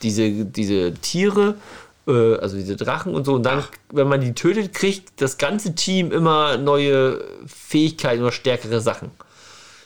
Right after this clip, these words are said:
Speaker 2: Ich habe es überhaupt nicht geschnallt, dass ich Aufgaben habe.
Speaker 1: Naja.
Speaker 2: Also ich spiele immer Jinx. So.
Speaker 1: Jinx geht zum Beispiel durch die Mitte. Ist
Speaker 2: Ja, aber warum denn?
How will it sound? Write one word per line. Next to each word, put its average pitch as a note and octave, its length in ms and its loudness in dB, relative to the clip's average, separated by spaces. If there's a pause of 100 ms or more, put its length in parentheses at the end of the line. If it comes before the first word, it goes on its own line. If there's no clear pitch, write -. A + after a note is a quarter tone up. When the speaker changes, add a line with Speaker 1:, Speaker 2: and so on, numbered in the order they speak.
(1600)
Speaker 2:
Ich A2 80 -4
habe G2+ 100 -2
es A2 60 -2
überhaupt A2 240 2
nicht G#2+ 140 0
geschnallt, C#3 400 0
dass A2+ 120 -2
ich G#2+ 120 0
Aufgaben G2 500 -2
habe. A#2 360 -4 (1200)
Speaker 1:
Naja. D#3+ 180 0
Speaker 2:
Also C#3+ 120 0
ich D3+ 200 -4
spiele D3+ 240 -2
immer A#2+ 240 2
Jinx. D#3 540 -4 (220)
So. - 140 -10
Speaker 1:
Jinx E3 340 -2
geht D3+ 160 -2
zum E3 120 0
Beispiel D#3 280 2
durch G#3 160 2
die A3+ 140 4
Mitte. D3 320 4
Ist A2+ 880 0
Speaker 2:
Ja, C#3+ 120 2
aber C3+ 80 0
warum F#3 280 2
denn? G#2 320 0